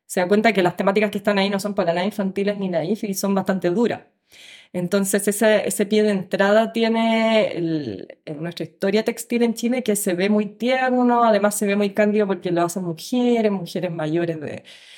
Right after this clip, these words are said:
no sé, po, adulto mayor, que se tiende a decir, ah, eh, es como un poco paternalista quizás, como,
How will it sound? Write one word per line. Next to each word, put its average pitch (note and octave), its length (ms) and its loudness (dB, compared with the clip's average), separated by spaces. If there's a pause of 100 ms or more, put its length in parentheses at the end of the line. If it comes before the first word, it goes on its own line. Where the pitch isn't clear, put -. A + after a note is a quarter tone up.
(300)
no C#3+ 100 -8
sé, F3 240 -2
po, D3+ 240 -4
adulto D3+ 380 -4
mayor, A3+ 720 4
que G#3 80 0
se G3+ 100 0
tiende G3 220 2
a - 20 4
decir, G3 240 0
ah, A3+ 420 4
eh, F3 640 0
es - 120 -6
como G#3+ 180 4
un G3 100 -2
poco G#3+ 200 0
paternalista G3 680 0
quizás, A3+ 240 0
como, F#3 460 -6